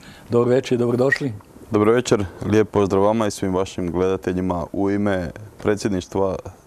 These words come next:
Speaker 2: trenera i veslača veslačkog kluba Iktus.
Speaker 1: I s nama je prva dama osječkog veslanja, hrvatskog veslanja,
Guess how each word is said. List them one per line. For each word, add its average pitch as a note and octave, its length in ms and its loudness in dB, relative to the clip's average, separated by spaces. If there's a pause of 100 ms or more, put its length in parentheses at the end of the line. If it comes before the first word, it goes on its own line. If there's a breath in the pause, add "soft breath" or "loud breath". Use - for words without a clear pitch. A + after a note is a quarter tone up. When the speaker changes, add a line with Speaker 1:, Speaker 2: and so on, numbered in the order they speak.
Speaker 2:
trenera A2+ 420 0
i E2+ 80 -4
veslača F#2 500 -2
veslačkog - 400 -8
kluba E2+ 220 -2
Iktus. - 440 -12 (480 loud breath)
Speaker 1:
I C#3 280 0
s - 80 -8
nama D3+ 260 0
je C3+ 80 0
prva D3 260 0
dama C#3+ 420 0
osječkog C3 480 -4
veslanja, B2 600 0 (220 loud breath)
hrvatskog D3 520 0
veslanja, B2+ 560 0